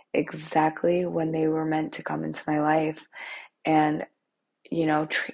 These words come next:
change the trajectory of my life in that moment and added so much to get me to who I am today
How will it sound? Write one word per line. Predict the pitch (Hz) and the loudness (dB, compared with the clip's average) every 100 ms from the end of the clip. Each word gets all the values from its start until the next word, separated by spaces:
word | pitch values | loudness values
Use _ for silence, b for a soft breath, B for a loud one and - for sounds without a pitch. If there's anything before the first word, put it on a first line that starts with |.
| - | -6
change | - 160 165 | 0 2 2
the | 170 170 | 2 0
trajectory | - 151 156 151 - 160 156 156 160 B B B B - | 2 2 4 4 2 2 4 2 0 B B B B 2
of | 151 | 4
my | 156 151 | 4 2
life | 156 165 156 - | 4 2 2 -2
in | - 156 | 2 4
that | 156 - | 4 4
moment | 160 151 185 170 151 151 _ _ B B B B _ | 2 2 4 4 2 0 _ _ B B B B _
and | - 160 - | -2 -2 2
added | 151 156 165 165 | 6 6 6 2
so | - - - 151 160 | -4 -8 -2 0 2
much | 156 147 151 - | 2 2 0 -2
to | - | -4
get | - 156 | -2 -2
me | 156 | -2
to | 156 | -2
who | 147 151 | -2 -2
I | 147 | 0
am | 147 151 151 | 0 -2 -2
today | - - 151 175 156 113 | -4 2 4 4 2 -2